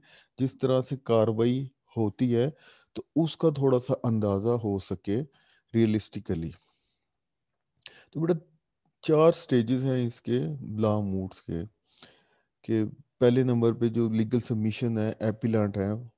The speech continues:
जो केस में actually में लोअर कोर्ट के डिसीजन को चैलेंज करता है,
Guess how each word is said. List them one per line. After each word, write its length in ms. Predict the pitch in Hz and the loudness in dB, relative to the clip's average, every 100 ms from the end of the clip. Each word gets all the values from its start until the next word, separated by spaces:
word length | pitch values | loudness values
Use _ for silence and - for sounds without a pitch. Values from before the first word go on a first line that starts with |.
| - | -10
जो 160 | 107 | -8
केस 400 | 107 110 107 107 - | -4 0 0 -2 -8
में 240 | 107 110 - - _ 110 | -8 -6 -8 -14 _ -4
actually 420 | 101 - 104 104 | -2 -4 -6 -4
में 200 | 110 160 - - _ - | -6 -8 -14 -20 _ -2
लोअर 240 | 107 110 | 0 0
कोर्ट 260 | - 113 104 | 0 -2 -2
के 120 | 113 | -4
डिसीजन 540 | 101 101 - 107 113 110 | -4 -6 -8 -4 -4 -4
को 140 | 120 | -8
चैलेंज 460 | - 110 107 110 107 | -2 2 2 0 -2
करता 440 | 92 - - 65 | -6 -6 -8 -8
है, 120 | - | -10